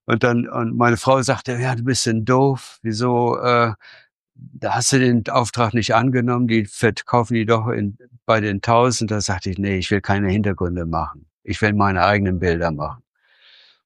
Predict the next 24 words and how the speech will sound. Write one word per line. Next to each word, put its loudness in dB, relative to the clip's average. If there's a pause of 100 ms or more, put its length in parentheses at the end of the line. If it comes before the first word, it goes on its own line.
(140)
Und -2
dann 4
haben 4
die 2
mich -2
ein -20
paar 2
Wochen -2
später -2
angerufen -4
und -6
gesagt, -8 (240)
"Ja, 2 (340)
können 2
Sie 0
uns -2
mal -2
ein -4
Plakat -2
machen?" -8 (640)
Und 0
dann 4
ging 4
es -2